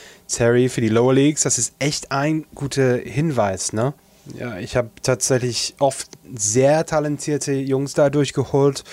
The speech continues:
und, ähm, sie sind alle ablösefrei natürlich. Äh, mal mit Altrincham zum Beispiel hab ich, ähm,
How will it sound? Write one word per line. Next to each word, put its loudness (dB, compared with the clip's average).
und, 0
ähm, 2
sie -4
sind -2
alle -2
ablösefrei 2
natürlich. -4
Äh, -10
mal 0
mit 0
Altrincham 2
zum -2
Beispiel 0
hab -2
ich, -2
ähm, -2